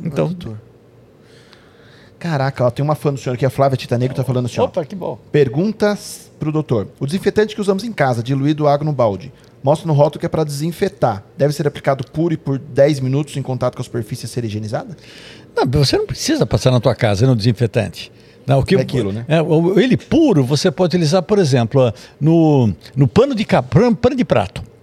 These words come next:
Speaker 1: Esse pano de prato, quando ele tá úmido, ele tem um milhão de bactérias a mais do que o tampo do vaso sanitário de um banheiro público.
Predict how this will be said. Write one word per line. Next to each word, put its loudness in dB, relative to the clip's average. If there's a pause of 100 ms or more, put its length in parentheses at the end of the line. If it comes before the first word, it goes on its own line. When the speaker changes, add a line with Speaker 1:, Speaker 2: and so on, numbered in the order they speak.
(640)
Speaker 1:
Esse -4
pano 2
de 2
prato, -2 (280)
quando 4
ele 2
tá 2
úmido, 4
ele 2
tem 0
um 2
milhão 2
de -2
bactérias 0
a 4
mais 2
do -8
que -2
o -2
tampo 0
do 0
vaso 0
sanitário 0
de -2
um 0
banheiro 0
público. -2